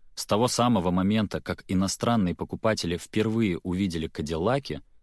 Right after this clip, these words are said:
на международной торговой ярмарке в Нью-Йорке, «Марусан» едва успевали удовлетворять спрос.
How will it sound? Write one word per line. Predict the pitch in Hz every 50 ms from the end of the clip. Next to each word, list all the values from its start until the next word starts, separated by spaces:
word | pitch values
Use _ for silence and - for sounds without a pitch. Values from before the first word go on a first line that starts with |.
| - -
на | 90 90
международной | 90 90 80 73 80 87 87 87 87 85 73 69 78 78
торговой | - 82 87 85 82 82 78 85 87
ярмарке | 90 90 80 76 76 73 - - 80
в | 73 80
Нью-Йорке, | 87 95 98 98 92 80 73 - - - - - _ _ - - - - _ - -
«Марусан» | 90 95 98 95 90 87 - - 117 120 135 - - -
едва | 90 80 92 92 73 80 90 117 135
успевали | 143 135 - - 107 87 95 107 113 113 110 -
удовлетворять | - 101 90 95 80 80 80 - - 82 78 78 82 80 -
спрос. | - - - - 87 87 71 69 - - -